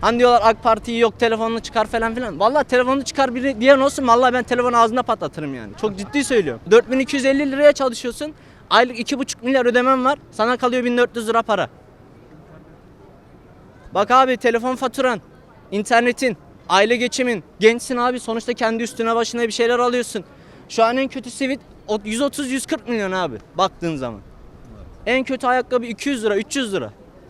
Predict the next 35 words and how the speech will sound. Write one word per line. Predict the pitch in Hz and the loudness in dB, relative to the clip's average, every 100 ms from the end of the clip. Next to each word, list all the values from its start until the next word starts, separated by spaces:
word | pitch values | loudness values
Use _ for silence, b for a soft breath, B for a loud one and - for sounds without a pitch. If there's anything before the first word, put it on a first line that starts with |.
| - - - - - - - - - - 131 120 - - - - | -20 -20 -20 -20 -20 -20 -20 -20 -20 -20 -20 -20 -20 -20 -20 -6
Amerika'da, | 180 240 262 254 254 | 0 2 2 2 0
Amerika'da | 254 254 254 254 262 226 | 0 0 -2 0 2 4
adam | 247 269 | 2 2
üç | 254 | 0
tane | 262 247 | 0 2
arabaya | 233 240 247 247 | 4 6 6 6
biniyor. | 202 233 | 2 4
E, | 240 226 | 4 4
ben | 240 | 2
bugün | 240 240 | 2 2
hangisine | 240 247 233 247 247 | 2 0 -2 -2 -2
binsem | 240 254 233 | -2 -2 -2
diyor. | 220 262 - - | 0 -2 -2 -6
E, | 196 | -2
sen | 269 262 | 0 2
bugün | 254 269 277 - - - - - - - | 2 0 -2 -8 -20 -20 -20 -20 -4 4
hep | 262 | 4
aynısın. | 262 262 262 - 156 | 4 0 -2 -4 0
Değişen | 190 226 254 254 | 0 2 -2 -2
bir | |
şey | 285 | 0
yok. | 254 - | 0 0
Aynı | 220 247 | 0 0
döngüde | 254 254 262 | 0 0 2
yaşıyorsun. | 254 240 - - - - - - - - | 2 2 -6 -10 -16 -20 -20 -20 -20 -6
E, | 196 | -6
bütün | 226 277 | -2 0
arkadaşlar | 262 254 262 247 247 | 2 2 2 2 2
bak, | 240 - | 0 -2
bütün | 254 294 | -6 -2
gençler | 277 262 277 262 | -2 -2 0 2
gelsin | 262 247 254 | 2 0 -4
konuşsun | 247 262 262 262 208 | -2 -2 -4 -6 -4
burada. | 156 | 2
Ya-, | 185 | 4